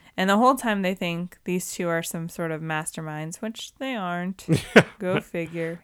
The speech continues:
Speaker 1: It's a
Speaker 2: They're
Speaker 1: movie called Dumb and Dumber.
Speaker 2: Dumb and Dumber. The only other thing that I noticed was at the end, bu-, before they have a shootout, Nicholas is gonna flee the country, so he calls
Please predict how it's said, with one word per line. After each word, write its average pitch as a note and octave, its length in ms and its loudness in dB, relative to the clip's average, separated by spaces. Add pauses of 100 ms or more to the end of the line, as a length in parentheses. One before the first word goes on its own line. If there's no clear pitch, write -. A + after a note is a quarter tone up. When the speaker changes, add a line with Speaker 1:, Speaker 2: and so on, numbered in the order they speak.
Speaker 1:
It's D3 180 -2
a E3 40 -2
Speaker 2:
They're F3 80 -2
Speaker 1:
movie E3+ 240 -2
called E3+ 260 -4
Dumb D#3+ 180 -2
and E3+ 120 -4
Dumber. D#3+ 240 -4
Speaker 2:
Dumb A2 240 0
and B2 100 -4
Dumber. F#2+ 280 -8 (380)
The E3 200 -2
only D4 260 -4
other F4+ 160 -2
thing C#3 240 -4
that A#2+ 180 2
I A2+ 140 -4
noticed C#4 480 -6
was B2 500 4 (220)
at D3 200 -6
the B2 160 -2
end, B2 500 -4 (280)
bu-, A#2 320 -2 (220)
before C#3 320 2
they A#2+ 100 2
have A#2 220 0
a G#2 80 0
shootout, G2+ 560 -2 (240)
Nicholas A#2+ 640 -2
is A2 240 -6
gonna A2 160 0
flee A2+ 280 -2
the F#2 120 -6
country, G#2+ 520 -2
so A#2 280 2
he A2 80 -2
calls A#2 680 0